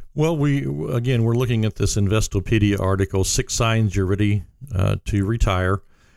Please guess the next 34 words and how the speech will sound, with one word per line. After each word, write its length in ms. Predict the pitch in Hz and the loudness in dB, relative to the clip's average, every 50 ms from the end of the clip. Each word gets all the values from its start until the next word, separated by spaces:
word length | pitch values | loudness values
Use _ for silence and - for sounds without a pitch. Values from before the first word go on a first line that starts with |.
| _ _ _ - | _ _ _ -4
And, 340 | 104 104 104 107 110 123 | -2 0 0 0 0 -2
uh, 200 | 127 117 107 107 120 | -2 -2 -2 -2 -2
in 220 | - 123 127 131 | -2 0 0 2
that 180 | 131 139 143 135 | 2 2 0 0
article, 640 | 127 110 110 107 107 - 120 113 117 117 120 120 - | 0 0 0 0 0 0 0 0 2 0 0 -2 -2
it 220 | - 113 - - | -4 -2 0 2
next 320 | 117 120 127 - - - | 2 2 2 0 -6 -8
points 420 | - - 117 113 110 113 117 - - | -4 0 0 2 0 0 -2 -6 -8
to, 380 | - - 120 110 104 104 104 101 | -4 -2 0 2 2 2 2 0
uh, 140 | 98 98 117 | 0 -2 -4
no 600 | 131 151 - 123 131 143 - 123 117 110 117 123 | -8 -12 -14 -16 -18 -16 -8 -4 -2 0 0 0
longer, 600 | 123 120 110 113 117 117 120 113 120 117 110 98 - _ _ _ _ _ _ _ _ - | 0 0 0 0 0 0 0 0 0 0 -2 -2 -6 _ _ _ _ _ _ _ _ -10
uh, 140 | - 101 | -8 -4
being 260 | 101 101 117 120 117 117 | -2 0 0 2 2 0
in 100 | 113 107 | 0 0
a, 640 | 107 104 101 92 - - - - - - - - | 0 0 -2 -2 -2 -2 -2 -2 -2 -2 -4 -4
a 40 | - | -4
supporting 560 | - - - 120 - - 127 123 117 113 113 | -4 -2 -4 -2 -2 -2 0 0 0 0 0
role 300 | 110 113 117 117 120 117 | 2 0 0 0 0 -2
for, 420 | 107 - - 113 110 107 107 107 107 | -2 -2 -2 -2 0 0 0 0 0
uh, 100 | 107 101 | -2 -2
your 220 | 101 98 101 98 | -2 0 -2 0
kids 360 | 90 - 123 123 123 117 98 | 0 0 0 0 0 0 -2
or 80 | 113 110 | -2 0
your 160 | 104 104 104 | 0 0 -2
parents. 540 | - - 139 147 143 113 98 90 87 - - | 0 0 0 0 0 0 0 -2 -4 -4 -4
You 60 | 104 | -2
know, 80 | 98 95 | -2 0
that's 340 | 95 120 135 - - - 127 | 2 0 0 0 -2 -2 -2
a 80 | 120 | -2
strong 400 | 110 - - - 120 117 117 113 | -2 -2 -4 -2 0 0 2 2
indicator, 680 | 110 113 120 120 113 110 107 92 92 90 87 87 85 - - _ _ _ _ _ _ _ _ _ _ - | 2 2 2 0 0 0 0 0 0 0 0 -2 -2 -4 -10 _ _ _ _ _ _ _ _ _ _ -4
uh, 280 | 92 95 95 95 95 | -2 0 0 0 0
that, 360 | 92 90 104 101 98 98 - | 2 2 2 2 0 -2 -4